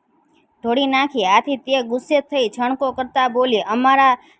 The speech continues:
ભાગનું દૂધ શા માટે ઢોળી નાખો છો? તમે તો મોટા ઘરના છો, કાલે ગાયો ભેંસો લાવીને બાંધશો,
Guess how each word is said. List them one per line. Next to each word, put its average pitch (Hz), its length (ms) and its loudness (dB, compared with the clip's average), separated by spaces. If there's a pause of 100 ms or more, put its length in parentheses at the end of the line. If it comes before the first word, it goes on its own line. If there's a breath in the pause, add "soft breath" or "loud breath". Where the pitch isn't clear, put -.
ભાગનું 247 380 0
દૂધ 277 160 0
શા 254 280 2
માટે 277 300 0
ઢોળી 233 260 -2
નાખો 247 360 -2
છો? 262 200 -4
તમે 240 300 -4
તો 262 140 -6
મોટા 247 380 -2
ઘરના 254 420 0
છો, 247 280 -4
કાલે 240 400 0
ગાયો 254 280 0
ભેંસો 240 360 -6
લાવીને 254 480 0
બાંધશો, 240 520 -2